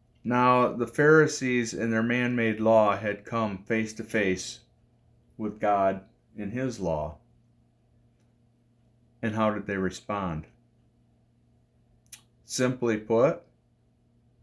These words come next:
they didn't. They didn't respond at all. They were silent. At any point, at any point, they could have stepped down,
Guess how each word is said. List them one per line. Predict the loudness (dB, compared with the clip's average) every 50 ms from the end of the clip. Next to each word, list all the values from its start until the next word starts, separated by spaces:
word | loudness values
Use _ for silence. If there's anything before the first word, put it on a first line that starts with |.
| _ _ _ _
they | -4 -4 -2
didn't. | -2 0 0 0 -2 -2 -6 -10 _ _ _ _ _ _ _ _ _ _ _ _ _ _ _ _ _ _ _ _ _ _ _ _ _ _ -6
They | -4
didn't | -2 0 0 0 0
respond | -2 -4 -4 -6 -4 -2 0 0 0 0 -2 -2
at | 0
all. | 0 0 0 -2 -4 -8 -14 _ _ _ _ _ _ _ _ _ _ _ _ _ _ _ _ -6
They | -4 -2
were | -2 -2 -4
silent. | -4 -2 -2 -2 -2 -2 -4 -6 -8 -10 -12 _ _ _ _ _ _ _ _ _ -20 _ _ _ _ _ _ _ _ _ -20 -20 -20 _ -20 -16 -6 -2
At | 0 0 2 4
any | 4 4 6 6 4 2
point, | 2 2 2 2 2 2 0 -2 -6 -12 -20 -20 -12 -6
at | -4 -4 -4 -2
any | -2 -2 -2 -2 -4
point, | -4 -2 0 0 2 2 2 0
they | -2 -4 -4
could | -2 -4 -4
have | -4 -4
stepped | -6 -4 0 0 0 0 -2 -4
down, | -2 -2 0 0 0 -2 -4 -6 -10